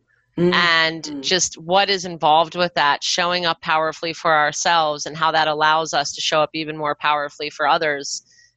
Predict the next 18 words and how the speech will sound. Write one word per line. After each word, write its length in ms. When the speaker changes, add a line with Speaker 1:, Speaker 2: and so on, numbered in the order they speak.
Speaker 2:
and 100
setting 360
those 200
boundaries 640
around 300
self-support, 800
self-care, 800
self-compassion, 1120
self-forgiveness, 1120
which 120
surely 500
is 160
a 60
journey. 560
My 180
goodness 360
gracious. 480
Well, 280